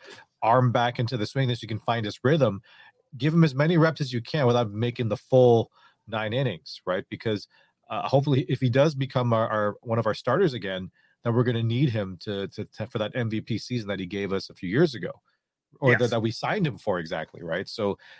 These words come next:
Speaker 1: you know, I just making sure that the, that we have enough depth on the team that one pitcher's having an off night, we don't have to figure out, okay, who, who should we figure out to go with? 'Cause it almost seemed like to me, Simber played in a lot of games last year.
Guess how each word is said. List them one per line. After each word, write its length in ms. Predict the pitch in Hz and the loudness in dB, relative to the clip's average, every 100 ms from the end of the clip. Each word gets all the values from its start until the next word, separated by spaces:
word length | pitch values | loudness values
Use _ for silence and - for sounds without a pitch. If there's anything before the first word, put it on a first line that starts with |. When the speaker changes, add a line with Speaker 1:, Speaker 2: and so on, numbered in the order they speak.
| - - | -16 -6
Speaker 1:
you 80 | |
know, 140 | 107 110 | -2 -2
I 80 | 123 | -2
just 260 | 113 127 | -4 -2
making 280 | 127 143 165 | 0 0 0
sure 160 | 147 139 | 0 0
that 160 | 110 | -2
the, 160 | 110 110 | -4 -4
that 80 | 113 | -2
we 80 | 113 | 0
have 100 | 117 | 0
enough 160 | 120 90 | -4 -6
depth 300 | 87 120 - | -2 -2 0
on 120 | 135 | 0
the 80 | 127 | 0
team 420 | 117 - 104 104 | -4 -8 -8 -4
that 160 | 95 92 - _ _ _ _ _ _ | -4 -4 -8 _ _ _ _ _ _
one 240 | 127 135 | 2 2
pitcher's 500 | 123 143 - 135 123 | 4 0 0 0 0
having 260 | 123 113 110 | 0 0 0
an 80 | 107 | 0
off 240 | 113 113 | -2 0
night, 340 | 139 165 165 - _ - _ | 0 2 0 -6 _ -20 _
we 80 | 120 | 2
don't 140 | 135 | 4
have 160 | 127 120 | 4 0
to 100 | 113 | -4
figure 220 | - 113 | -2 0
out, 120 | 110 | 2
okay, 340 | 107 110 113 101 | 2 0 -2 0
who, 300 | 107 123 117 - | 2 4 4 2
who 100 | 131 | 2
should 220 | 131 127 | 2 -2
we 180 | 107 104 - _ _ _ | -4 -6 -8 _ _ _
figure 240 | - 110 110 | -8 -2 0
out 140 | 101 | 0
to 80 | - | -2
go 160 | 95 104 | 0 0
with? 140 | 85 | 0
'Cause 120 | 113 | 0
it 40 | 147 | 0
almost 260 | 220 190 | 2 0
seemed 120 | 208 | 0
like 120 | 180 135 | -2 0
to 80 | |
me, 300 | 131 143 117 - - - _ | -2 0 -2 -4 -18 -20 _
Simber 380 | - 170 226 131 | -6 2 2 4
played 160 | 135 | 0
in 80 | 113 | 2
a 60 | 110 | 0
lot 180 | 110 | -2
of 60 | 95 | -4
games 240 | 101 98 | -8 -8
last 300 | 87 80 - | -8 -8 -10
year. 200 | - - | -16 -18